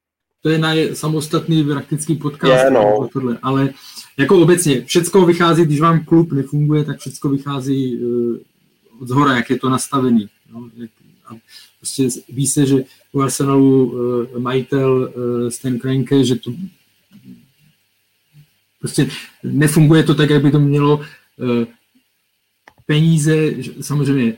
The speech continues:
Speaker 1: nějaké peníze se utrácí za přestupy, ale Arsenal celkově, eh, mnohdy, mnohdy netrefil, netrefil ty nákupy, nebo respektive, eh, to, co ho jej trápilo dlouhodobě defenziva, tak na té, eh,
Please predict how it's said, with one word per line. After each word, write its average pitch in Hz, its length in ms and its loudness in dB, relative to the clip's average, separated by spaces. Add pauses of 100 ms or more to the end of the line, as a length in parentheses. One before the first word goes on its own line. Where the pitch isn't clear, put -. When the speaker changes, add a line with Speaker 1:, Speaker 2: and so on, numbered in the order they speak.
Speaker 1:
nějaké 143 280 -6
peníze 147 360 -4
se 143 140 -6
utrácí 143 420 -6
za 143 80 -2
přestupy, 143 540 -6
ale 131 140 -4
Arsenal 131 400 -6
celkově, 139 680 0 (340)
eh, 123 720 -8 (1040)
mnohdy, 139 720 4
mnohdy 135 540 -2
netrefil, 143 720 0
netrefil 139 500 -2
ty 135 140 -2
nákupy, 135 540 -2
nebo 131 200 -2
respektive, 127 460 -4
eh, 123 600 -8 (180)
to, - 100 2
co 147 120 0
ho 143 100 6
jej 143 180 4
trápilo 139 480 2
dlouhodobě 135 560 2
defenziva, 131 580 -2
tak 120 180 -12
na 127 140 -8
té, 139 140 -6
eh, 127 480 -6